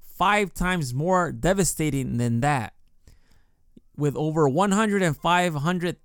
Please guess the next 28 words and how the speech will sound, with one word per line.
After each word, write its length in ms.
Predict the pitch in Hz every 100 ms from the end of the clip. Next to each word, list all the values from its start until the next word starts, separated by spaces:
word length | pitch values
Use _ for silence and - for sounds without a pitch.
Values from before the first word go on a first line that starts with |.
| -
thousand 580 | 175 208 202 185 180 139
casualties 840 | 156 175 175 151 139 135 120 - - - - -
and 220 | 127 120 -
two 160 | 196
million 360 | 185 185 185 156
homes 580 | - 147 165 160 131 -
were 200 | 127 131
destroyed. 720 | 113 - - 170 180 143 - - - - - - - - - _ - - 127
And 160 | 135
the 80 | 139
reason 380 | 170 247 208 180
this 200 | 156 147
happened 420 | 185 196 160 143
was 160 | 139 120
because 340 | 131 143 127
it, 160 | 151 147 - - -
it 140 | 143
happened 320 | 160 208 214
on 100 | 175
September 500 | - 139 - 180 180
first, 400 | 160 175 175 -
nineteen 400 | 139 156 151 156
twenty-three, 640 | 131 151 143 - 156 160 120 - - - -
and 140 | 147
it 60 | 151
happened 600 | 175 190 196 185 165 - -
around 400 | 135 139 131 127
noontime 680 | 196 202 - 143 120 117